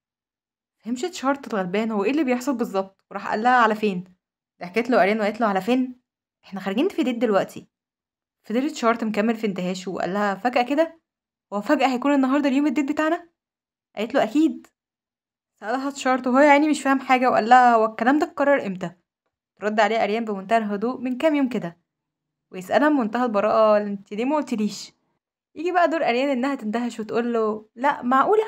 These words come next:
هو أنا ما قلتلكش؟ آه، أصل النهاردة هو اليوم اللي بيقام فيه مهرجان العاصمة.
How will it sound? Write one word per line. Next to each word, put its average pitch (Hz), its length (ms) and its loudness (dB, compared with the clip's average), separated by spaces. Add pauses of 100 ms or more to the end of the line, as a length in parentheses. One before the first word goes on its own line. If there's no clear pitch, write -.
(340)
هو 262 160 -2
أنا 392 100 -2
ما 381 60 -4
قلتلكش؟ 320 600 -6 (720)
آه، 311 360 0
أصل - 180 -10
النهاردة 320 400 -4
هو 302 140 0
اليوم 294 240 0
اللي 226 180 -4
بيقام 294 200 0
فيه 294 100 -4
مهرجان 233 420 -2
العاصمة. 185 480 -4